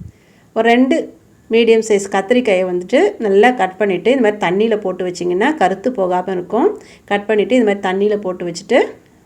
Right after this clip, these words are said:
இந்த பருப்போடவே இந்த கத்திரிக்காயை நம்ம சேர்த்துக்கலாங்க. சேர்த்துட்டு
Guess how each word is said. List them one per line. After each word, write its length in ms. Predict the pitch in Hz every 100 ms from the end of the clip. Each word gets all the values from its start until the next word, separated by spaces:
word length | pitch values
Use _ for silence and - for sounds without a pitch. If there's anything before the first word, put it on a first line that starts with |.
| _
இந்த 140 | 190 185
பருப்போடவே 600 | 196 220 214 196 165 226 427 - - -
இந்த 140 | 196 185
கத்திரிக்காயை 560 | 190 - 226 185 175 262
நம்ம 220 | 196 170
சேர்த்துக்கலாங்க. 640 | - 170 175 185 175 180 285 466 - _ _ _ _ _ _ _ _ _ _ _ _ _ _ _ _ _ _ _ _ -
சேர்த்துட்டு 440 | 226 220 202 226